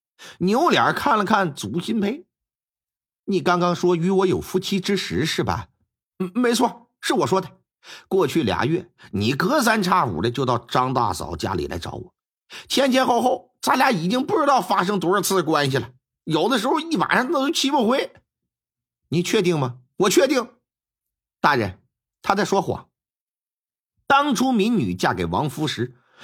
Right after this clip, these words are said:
王夫成亲当天就病倒了，之后卧床半年有余，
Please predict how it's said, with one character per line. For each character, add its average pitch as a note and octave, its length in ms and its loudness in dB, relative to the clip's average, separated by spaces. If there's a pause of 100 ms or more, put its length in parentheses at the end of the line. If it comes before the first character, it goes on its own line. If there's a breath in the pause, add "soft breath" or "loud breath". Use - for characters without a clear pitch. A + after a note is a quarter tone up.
(160 loud breath)
王 C4+ 320 4
夫 C4 240 -4
成 A#3 300 -2
亲 A#3+ 240 0
当 G#3+ 200 2
天 G3 200 0
就 D3+ 80 0
病 A2+ 200 -4
倒 E2+ 120 -6
了， - 160 -20 (560 loud breath)
之 A3 180 0
后 G3 160 4
卧 F3+ 240 2
床 D#3+ 420 -2 (180)
半 C3+ 180 2
年 A#2+ 180 0
有 D2+ 160 -2
余， E2 260 -10